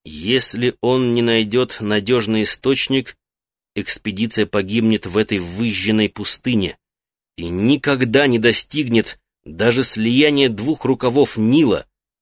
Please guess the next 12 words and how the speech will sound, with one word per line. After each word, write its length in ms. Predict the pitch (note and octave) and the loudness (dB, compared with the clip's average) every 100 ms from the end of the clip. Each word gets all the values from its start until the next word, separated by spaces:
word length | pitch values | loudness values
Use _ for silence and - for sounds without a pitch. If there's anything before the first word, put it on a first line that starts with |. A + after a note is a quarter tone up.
| _ | _
тем 320 | - F2 D#2 D2+ | -8 -6 -6 2
более 320 | C3+ A2 G2 | 4 4 2
его 320 | F2 F2+ F#2 | -2 -2 -2
истоков. 640 | E2+ - G#2+ - D#2+ - _ _ _ _ _ _ _ _ _ _ _ _ _ | -2 -2 -2 -2 -8 -16 _ _ _ _ _ _ _ _ _ _ _ _ _
На 160 | D#2+ F#2 | -10 -4
каждой 400 | B2+ C#3 B2+ C3+ | 0 0 0 -2
стоянке 840 | - A#2+ B2 C3 C#3 C3 C#3+ B2 - _ _ _ _ - | -2 -2 2 2 0 0 -2 -2 -6 _ _ _ _ -8
Таита 420 | F#2+ C3 C#3 C3+ | -4 -2 -2 -4
часами 640 | - C3 - B2+ C#3 C#3 B2+ | -4 -4 0 2 2 0 -2
экспериментировал 1080 | D3 - - B2 C3 B2+ - C3 A#2+ A#2+ A2+ | -6 -6 -4 -2 0 -2 -2 0 2 2 0
по 100 | A2+ | -2
вечерам. 540 | G#2+ - G2+ F2 | -2 -2 0 0